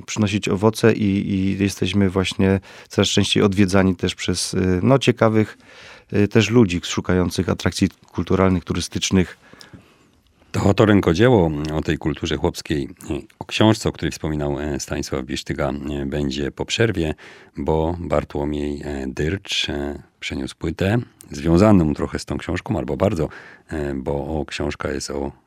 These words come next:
Speaker 2: dzióbku, mm, i muzyka będzie też dzióbka. Co pan wybrał?
Speaker 1: No, myślę, że, y,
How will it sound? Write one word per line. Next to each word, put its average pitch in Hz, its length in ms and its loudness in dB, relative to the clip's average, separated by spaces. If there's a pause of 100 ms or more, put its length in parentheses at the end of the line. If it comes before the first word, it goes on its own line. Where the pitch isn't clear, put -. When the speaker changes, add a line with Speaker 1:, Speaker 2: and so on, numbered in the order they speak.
Speaker 2:
dzióbku, 76 500 -2 (100)
mm, 73 280 -8 (640)
i 82 80 -4
muzyka 78 360 -2
będzie 76 300 -4
też - 340 -8
dzióbka. - 340 -6
Co - 120 0
pan 82 160 -2
wybrał? 69 280 -6 (1300)
Speaker 1:
No, 117 260 4
myślę, 156 340 4
że, 143 140 4
y, 127 640 6